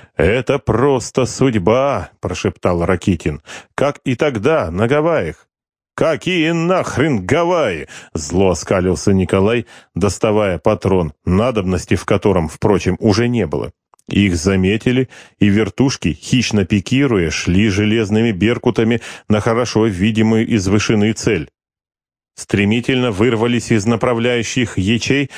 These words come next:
ракеты «Воздух-Земля». «Всем лечь!»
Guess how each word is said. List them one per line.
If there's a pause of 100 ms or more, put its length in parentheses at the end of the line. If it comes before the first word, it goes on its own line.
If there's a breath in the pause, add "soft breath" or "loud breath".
(180 loud breath)
ракеты
«Воздух-Земля». (360)
«Всем
лечь!»